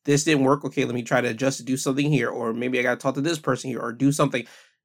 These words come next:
You got to take every day as a learning experience. There is no failures out here. The only time I find that you fail at something is if you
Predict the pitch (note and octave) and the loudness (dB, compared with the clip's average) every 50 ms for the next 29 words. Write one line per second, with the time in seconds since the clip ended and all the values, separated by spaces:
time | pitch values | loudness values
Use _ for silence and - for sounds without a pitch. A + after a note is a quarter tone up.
0 | _ _ _ - D3 C3+ D#3 D3 D3 D3 - - - D3+ C#3+ - D#3 C#3 C#3 - | _ _ _ -8 -2 2 4 6 6 4 2 -2 -10 -14 -8 -2 -2 -2 -2 -2
1 | _ - C#3+ C#3 C3+ C#3 C3+ - C3 B2+ B2 - C3 B2+ A#2 B2 A#2+ B2 B2 A#2+ | _ 0 2 2 2 2 0 0 -2 -2 -2 -2 -2 -2 -2 -4 -4 -4 -2 -4
2 | B2 A#2+ A#2+ D3 D3 - - C#3+ C#3 C3+ C3+ B2 - A#2+ A#2+ B2 B2 B2+ C3 B2 | -4 -6 -8 -10 -12 -8 -2 0 0 2 0 0 -4 -6 -6 -6 -6 -4 -4 -6
3 | A#2+ A#2+ - - D#3+ C#3+ C#3 C3 B2+ B2 B2 A#2+ - - - B2 B2 B2+ B2+ - | -6 -6 -4 0 4 4 4 4 4 0 -4 -8 -10 -10 -8 -6 -4 -4 -6 -6
4 | - - A#2+ A2 - - D3+ _ _ _ _ _ _ _ _ _ - B2+ C3 C3+ | -10 -16 -18 -18 -18 -20 -20 _ _ _ _ _ _ _ _ _ -2 2 2 2
5 | C3+ - D#3 C#3 C3+ C3 C3+ - _ - B2+ C3+ C3 B2+ - - - - D3 C#3 | 2 4 4 4 4 4 2 0 _ -2 0 0 0 0 -4 -10 -2 0 2 4
6 | C#3 C#3 C3 C3 A#2 B2 B2 A#2+ - C3 C3+ C3+ B2 A#2+ A2+ - - _ - - | 4 4 2 0 -2 -6 -8 -10 -6 -2 -2 -2 -2 -4 -8 -12 -16 _ -14 -4
7 | - D#3 E3+ F3+ D#3 B2 C3 - - - C3 A#2+ - C3+ B2+ - C3+ B2 B2+ B2 | 0 2 2 2 2 0 -2 -4 -2 -2 -2 -2 -2 -4 -4 -4 -6 -8 -8 -8
8 | - - C3 B2 B2 A#2+ - | -6 -6 -4 -4 -4 -4 -6